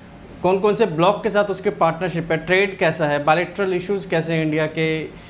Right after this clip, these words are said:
और मतलब relation कैसे हैं, और international issues के अंदर India कहाँ stand करता है। जल्दी से कनेक्ट हो जाइए, बहुत ज़बरदस्त, सारे बच्चे आ गए।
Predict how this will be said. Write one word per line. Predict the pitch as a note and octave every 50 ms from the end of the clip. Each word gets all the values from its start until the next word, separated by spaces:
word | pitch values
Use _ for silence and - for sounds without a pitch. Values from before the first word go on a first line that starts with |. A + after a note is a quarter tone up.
| - - - -
और | D#3 D3+ D#3 D#3 D3+ D3+ - D#3
मतलब | E3 E3+ F3 E3
relation | E3 E3 E3+ F3 E3+ G3+ G#3
कैसे | G3 G3+ F#3 E3+ F3+ F#3
हैं, | F#3 F#3+
और | F#3 E3+ F3 F#3+ F#3+
international | - F3 F3 E3 F#3+ F#3+ G3 G3 F#3+ - G#3 G#3 -
issues | D#3+ E3+ E3 G#3 G3+ -
के | - G3
अंदर | F3+ F#3 F#3+ F3
India | D#3 F3 E3+ F3+ F#3+
कहाँ | F#3+ F#3+ E3+ D3+ D#3 E3+
stand | E3 E3 E3 D3+ C#3 B2+ A#2+
करता | C3+ C#3 - - -
है। | - - - - - - - - - - - - - - - C3
जल्दी | D3+ E3 E3+ F#3+
से | F3+ G3
कनेक्ट | F#3 F#3+ F#3 F#3 G3
हो | F3+
जाइए, | E3 E3 E3+ F3
बहुत | F3 E3 D3+ C3 C#3+ D3+ D#3+ F3+ F#3+ E3+ D#3
ज़बरदस्त, | E3 D#3 D3+ D3+ D3+ D#3+ E3+ E3 - -
सारे | - D#3 D3+ E3+
बच्चे | E3+ E3 E3+ E3+ E3+
आ | D3+ D3+
गए। | D3 D#3 F3